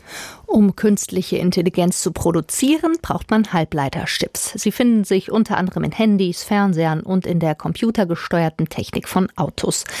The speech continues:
Seit einigen Monaten ist der Weltmarkt für Halbleiterchips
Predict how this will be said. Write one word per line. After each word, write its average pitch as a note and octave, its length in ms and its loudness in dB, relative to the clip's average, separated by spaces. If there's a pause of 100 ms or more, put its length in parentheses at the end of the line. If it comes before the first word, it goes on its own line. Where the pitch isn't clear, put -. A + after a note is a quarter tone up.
(300)
Seit G#3+ 160 0
einigen B3 300 2
Monaten A#3 360 0
ist - 180 -2
der F#3+ 120 0
Weltmarkt G3+ 480 -2
für E3+ 240 -2
Halbleiterchips F#3+ 880 -2